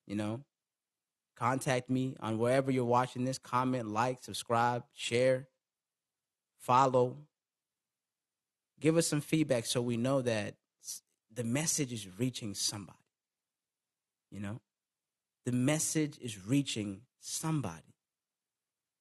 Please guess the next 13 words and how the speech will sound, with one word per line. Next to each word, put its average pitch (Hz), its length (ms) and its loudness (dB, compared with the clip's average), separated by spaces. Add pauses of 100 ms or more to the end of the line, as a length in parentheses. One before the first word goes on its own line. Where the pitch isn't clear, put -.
(120)
Even 170 280 4
if 151 200 2
it 139 120 2
shakes - 440 -2
one 139 300 2
person's 107 500 -6
world, 98 280 -6
if - 120 -14
it 135 60 -2
wakes 123 480 0
one 147 220 4
person 98 480 -10
up, 95 120 -18